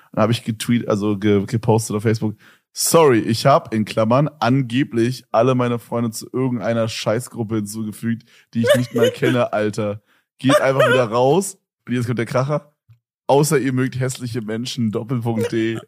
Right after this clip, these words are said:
<laughs> Was? Was?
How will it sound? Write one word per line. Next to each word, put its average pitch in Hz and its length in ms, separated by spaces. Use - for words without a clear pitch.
<laughs> - 640
Was? - 0
Was? 349 500